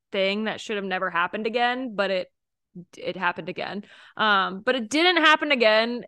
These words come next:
um, right away. Like, I definitely, like I said, I had already told him, like, I wanted to have a conversation, that things were done. Um, and like I said, we never were, like,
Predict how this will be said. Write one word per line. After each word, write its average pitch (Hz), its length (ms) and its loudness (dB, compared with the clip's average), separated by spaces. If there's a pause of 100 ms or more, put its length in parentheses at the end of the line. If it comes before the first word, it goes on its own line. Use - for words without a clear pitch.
(100)
um, 196 680 0
right 226 140 4
away. 196 380 2
Like, 196 180 0
I 196 240 2
definitely, 196 400 -6
like 214 100 -2
I 202 40 -6
said, 196 180 -2
I 190 60 0
had 175 100 -2
already 233 360 2
told 180 280 -4
him, 202 140 -4
like, 196 100 -6
I 180 80 0
wanted 180 140 -4
to 180 80 -2
have 185 80 -4
a 180 40 -6
conversation, 175 720 -6
that 170 180 -8
things 180 240 -10
were 180 100 -10
done. 180 440 -6
Um, 175 180 -6
and 185 80 -6
like 226 120 -6
I - 20 -6
said, 220 140 -8
we 226 100 -4
never 262 220 0
were, 277 280 2 (140)
like, 208 160 -6